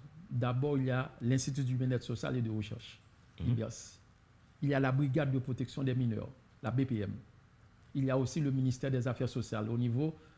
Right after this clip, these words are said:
Speaker 1: de la direction du travail à travers l'entité Service Femmes et Enfants.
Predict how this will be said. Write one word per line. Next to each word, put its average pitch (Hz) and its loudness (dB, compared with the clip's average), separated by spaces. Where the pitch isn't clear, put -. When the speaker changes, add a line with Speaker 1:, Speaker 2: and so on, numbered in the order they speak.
Speaker 1:
de 135 2
la 127 4
direction 120 0
du 127 2
travail 127 2
à 123 -4
travers 139 2
l'entité 131 2
Service 131 0
Femmes 120 0
et 117 -2
Enfants. 104 -6